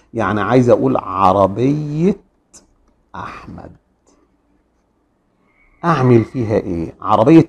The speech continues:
أحمد عينيا الاتنين. هتروح جايب اسم المالك،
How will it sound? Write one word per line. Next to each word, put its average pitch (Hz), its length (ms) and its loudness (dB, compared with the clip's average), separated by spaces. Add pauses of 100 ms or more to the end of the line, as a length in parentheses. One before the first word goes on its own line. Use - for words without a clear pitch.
أحمد 196 320 -4
عينيا 110 500 2
الاتنين. 95 520 -6 (300)
هتروح 151 420 0
جايب 143 460 8 (100)
اسم 156 280 -6
المالك، 117 760 0